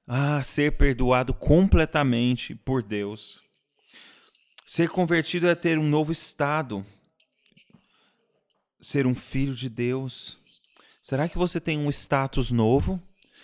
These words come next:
Ser convertido é ser iluminado. Agora você entende. Agora você vê claramente. Tudo que Deus diz é verdade. E passa a ser tão óbvio a você.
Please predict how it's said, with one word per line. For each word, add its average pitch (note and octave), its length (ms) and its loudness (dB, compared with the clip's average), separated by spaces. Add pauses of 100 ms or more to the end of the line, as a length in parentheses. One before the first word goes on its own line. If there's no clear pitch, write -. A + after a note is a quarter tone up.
(220)
Ser E3+ 240 2
convertido F3 880 -2 (260)
é D3+ 300 2 (180)
ser - 400 0
iluminado. D3+ 760 2
Agora C#3+ 220 4
você D3+ 280 -4
entende. D#3+ 920 2 (280)
Agora C3+ 300 4
você D3+ 300 0
vê D#3 120 -2
claramente. D#3 1120 -4 (1300)
Tudo F3+ 220 -2
que - 100 -4
Deus E3 300 2
diz D3 180 -4
é D#3 80 -2
verdade. A#2 880 -6 (1400)
E A#2 200 -8
passa B2 320 -6
a - 20 -8
ser A#2+ 240 -6
tão C#3+ 220 -4
óbvio A#2 380 -2
a - 20 -6
você. G#2+ 600 -6